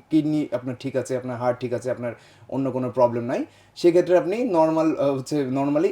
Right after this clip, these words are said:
এক গ্রাম করে প্রোটিন নেবেন। যখন আপনি বলবেন যে, "না, আমি একটু মাসল তৈরি করতে চাই বা আমি এক্সারসাইজ করি", ধরেন এক্সারসাইজ করেন, আপনি একজন ক্রিকেটার,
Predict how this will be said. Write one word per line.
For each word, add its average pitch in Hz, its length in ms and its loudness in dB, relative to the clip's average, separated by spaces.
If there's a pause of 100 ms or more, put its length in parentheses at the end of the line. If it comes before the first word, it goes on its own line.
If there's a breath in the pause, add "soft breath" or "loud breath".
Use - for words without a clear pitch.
এক 143 160 0
গ্রাম 143 220 -2
করে 131 140 0
প্রোটিন 110 260 -6
নেবেন। 80 240 -16 (180)
যখন 143 340 -2
আপনি 190 280 -2
বলবেন 139 420 -2
যে, 143 60 0
"না, 143 120 -2
আমি 131 160 -4
একটু 123 160 -8
মাসল 135 340 -4
তৈরি 139 180 -4
করতে 117 200 -6
চাই 120 120 -4
বা 117 80 -2
আমি 120 200 -4
এক্সারসাইজ 190 480 -6
করি", 87 200 -8 (300 soft breath)
ধরেন 202 300 2
এক্সারসাইজ 214 420 -2
করেন, 127 220 -2
আপনি 156 160 -4
একজন 156 180 -4
ক্রিকেটার, 151 420 -4